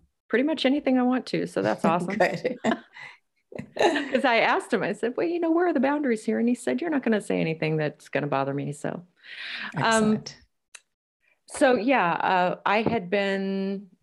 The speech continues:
Speaker 1: uh, away from my husband at the time for about a year. We had been legally separated. It, we were going to divorce, but it was pandemic and he didn't wanna leave me without health insurance. And so we were technically,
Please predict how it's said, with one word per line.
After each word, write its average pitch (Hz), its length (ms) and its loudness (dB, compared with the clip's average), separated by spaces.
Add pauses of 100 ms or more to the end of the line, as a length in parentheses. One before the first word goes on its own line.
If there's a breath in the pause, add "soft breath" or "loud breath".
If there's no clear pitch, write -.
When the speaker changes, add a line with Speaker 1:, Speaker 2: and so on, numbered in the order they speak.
(560)
Speaker 1:
uh, 180 360 0
away 170 340 2
from 165 560 -4
my 170 260 0
husband 156 720 -2 (180)
at 147 120 -4
the - 60 -4
time 143 520 -2
for 143 160 2
about 139 240 0
a 156 40 0
year. 143 200 -2
We 143 120 0
had 143 120 -2
been 143 160 0
legally 147 320 0
separated. 135 680 -2
It, - 120 0 (180)
we 160 180 0
were 147 340 0 (440 loud breath)
going 269 220 6
to 202 80 6
divorce, 165 600 0
but 151 420 -2 (840)
it 156 120 2
was 160 120 -6
pandemic 147 680 0
and 147 280 -2
he 160 160 0
didn't 156 180 0
wanna 147 180 0
leave 143 180 0
me 143 100 0
without 139 320 -2
health - 260 -6
insurance. 135 640 -4
And - 340 -8
so 139 240 -4
we 143 200 -4
were 147 260 -4 (880)
technically, 185 480 0